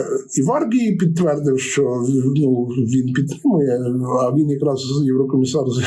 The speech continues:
з розширення, з добросусідства. Тобто сама українська влада на голому місці зварганила скандальну ситуацію, зганьбилася.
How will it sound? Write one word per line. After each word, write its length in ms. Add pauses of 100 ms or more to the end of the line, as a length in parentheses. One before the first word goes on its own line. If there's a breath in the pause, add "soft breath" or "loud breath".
(120)
з 280
розширення, 920 (340 loud breath)
з 80
добросусідства. 1080 (680 loud breath)
Тобто 440 (800)
сама 680
українська 580
влада 540
на 140
голому 500
місці 540
зварганила 880
скандальну 640
ситуацію, 960
зганьбилася. 1000